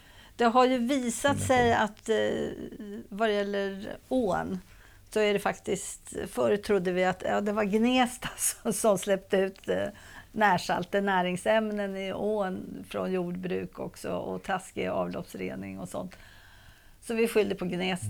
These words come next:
Speaker 2: Mm.
Speaker 1: Men nu har det visat sig att det faktiskt är vi
Speaker 2: Mhm.
Speaker 1: <laughs> som bidrar ganska bra inom kommunens gränser. Och, och vad man gör där <clears throat> för att minska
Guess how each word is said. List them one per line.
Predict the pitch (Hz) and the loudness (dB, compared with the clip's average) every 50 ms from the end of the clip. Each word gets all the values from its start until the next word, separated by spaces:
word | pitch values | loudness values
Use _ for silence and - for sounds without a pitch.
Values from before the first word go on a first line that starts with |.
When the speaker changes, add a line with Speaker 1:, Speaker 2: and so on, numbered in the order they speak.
| - | -4
Speaker 2:
Mm. | - 196 220 | -2 0 2
Speaker 1:
Men | 233 240 | 2 2
nu | 247 269 | 2 2
har | 277 285 | 2 2
det | 294 285 294 | 2 0 0
visat | 285 277 - 285 277 277 | -2 -2 0 -2 -2 -2
sig | - - - - | -4 -6 -6 -4
att | - 214 - | -4 -4 -4
det | - 240 | -4 -2
faktiskt | - 247 240 240 - - 226 - - - | -2 -2 -4 -4 -6 -6 -6 -6 -4 -2
är | 190 185 175 | -2 0 0
vi | 165 165 165 160 175 - - - - - | 0 -2 -2 -4 -6 -8 -12 -14 -10 -2
Speaker 2:
Mhm. | - 110 135 135 139 - - | 0 0 2 0 -2 -6 -10
Speaker 1:
<laughs> | - - | -8 -4
som | 135 226 220 220 | 0 0 4 6
bidrar | 226 226 208 214 220 214 | 6 6 6 6 4 4
ganska | 202 208 214 214 214 226 208 | 4 4 2 2 2 0 0
bra | 196 214 233 240 220 196 190 185 | 2 2 4 4 4 4 4 2
inom | 208 196 190 185 185 180 | 0 -2 -2 -4 -4 -6
kommunens | - - 202 202 202 - 196 190 190 190 185 - - - - - - - - - - - - - | -6 -6 -6 -4 -4 -4 -6 -6 -6 -6 -6 -8 -8 -10 -12 -14 -16 -20 -20 -20 -20 -20 -18 -12
gränser. | 226 208 226 233 208 185 185 180 - - 240 - - - - - - - - - - - - - - | -6 0 2 2 2 2 0 -2 -4 -4 -4 -4 -6 -8 -14 -20 -20 -20 -20 -20 -20 -20 -20 -18 -8
Och, | - - 107 - - 107 104 208 - - 202 196 196 | -4 -2 -2 0 0 0 0 2 2 4 4 4 4
och | 202 202 202 - - - - - 349 - 226 214 - - - - - - 202 190 196 208 208 208 208 - | 4 2 2 0 -2 -8 -14 -20 -16 -14 -14 -14 -14 -16 -20 -20 -20 -18 -16 -14 -12 -12 -12 -12 -12 -8
vad | 220 208 208 247 247 247 240 240 226 | -6 0 4 6 6 8 8 6 6
man | 226 226 226 | 4 4 4
gör | 214 220 214 214 214 214 | 4 4 4 4 4 2
där | 196 - 254 277 233 196 190 - - - - | 2 2 2 4 4 2 2 0 -2 -4 2
<clears throat> | - 277 285 233 214 196 | 6 8 10 10 8 8
för | - - 202 | 6 2 0
att | 202 196 | 2 2
minska | 202 196 185 175 175 - - - 180 180 175 175 180 | 0 -2 -2 -4 -4 -6 -6 -4 -4 -2 -2 -4 -4